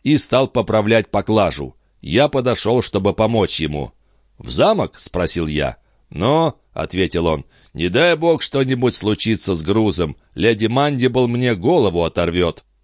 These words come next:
Я уже столько всего наслушался о леди Мандибл, да еще и насмотрелся в замке, что мне стало любопытно, и я заглянул в ящик.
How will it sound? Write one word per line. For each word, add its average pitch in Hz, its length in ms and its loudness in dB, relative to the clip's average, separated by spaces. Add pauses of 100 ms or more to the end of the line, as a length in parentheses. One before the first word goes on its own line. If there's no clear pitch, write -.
(480)
Я 95 320 0
уже 101 240 0
столько 156 520 0
всего 139 380 2
наслушался 92 800 -2
о 82 40 0
леди 82 300 0
Мандибл, 80 720 -2
да 65 160 -6
еще 87 320 0
и 82 140 0
насмотрелся 82 840 -2
в 65 80 -10
замке, 85 560 -2 (280)
что - 260 -4
мне 90 300 0
стало 165 340 2
любопытно, 165 880 0 (300)
и 76 80 -4
я 131 300 2
заглянул 113 560 0
в 82 60 -4
ящик. 78 680 -2